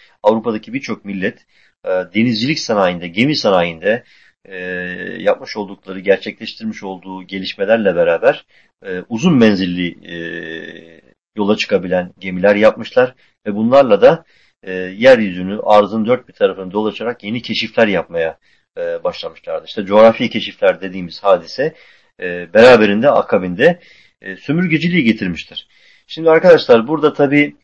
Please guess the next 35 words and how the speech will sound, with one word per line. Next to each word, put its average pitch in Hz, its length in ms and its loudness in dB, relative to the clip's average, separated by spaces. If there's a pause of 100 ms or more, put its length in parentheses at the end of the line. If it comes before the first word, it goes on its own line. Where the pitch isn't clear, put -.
(400)
e, 101 240 -2
bir 120 120 -4
fetih 139 440 -4
geleneğiyle, 110 640 4
fetih 127 400 -6
anlayışıyla 110 600 -2
bir 95 80 -12
sömürgeci 107 520 -4
anlayışın 104 440 -2
arasındaki 104 500 -8
farkı 101 340 -2
mutlaka 101 500 -2
belirtmemiz 92 500 -10
gerekiyor. 80 420 -18 (800)
E, 98 40 -6 (460)
bir 175 100 -4
yerde 160 580 6
imar, 123 440 4
ihya, 113 380 2
inşa 110 420 2
vardır. 87 440 -2
Gittiği 101 360 -10
yere 101 300 -4 (160)
medrese, 98 520 -12
cami, 95 360 -2
külliye 92 420 -8
yapar. 87 360 -6 (160)
Diğer 123 220 4
tarafta 98 360 -4
ise 131 300 -8 (400)
istimar 104 520 0
vardır, 87 360 0
yani 92 320 -8
sömürge 87 440 -8
vardır. 80 340 -6